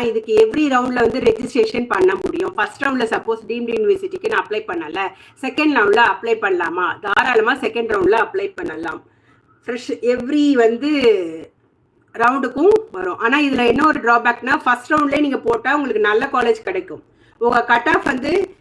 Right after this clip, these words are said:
இருக்கிற மார்க்குக்கெல்லாம் பார்த்து ஆர்டரா கொடுத்துருவாங்க. இதுக்கப்புறம் நீங்க செகண்ட் ரவுண்ட் போட்டு,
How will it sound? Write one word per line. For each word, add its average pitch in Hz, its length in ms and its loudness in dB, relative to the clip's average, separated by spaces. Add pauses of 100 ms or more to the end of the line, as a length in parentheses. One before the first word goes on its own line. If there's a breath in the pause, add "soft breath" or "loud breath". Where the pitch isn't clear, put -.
இருக்கிற 294 400 2
மார்க்குக்கெல்லாம் 254 640 0
பார்த்து 233 260 0
ஆர்டரா 226 340 2
கொடுத்துருவாங்க. 196 640 -4 (180)
இதுக்கப்புறம் 226 380 -4
நீங்க 277 140 4
செகண்ட் 233 360 -4
ரவுண்ட் 302 200 -4
போட்டு, 196 260 -6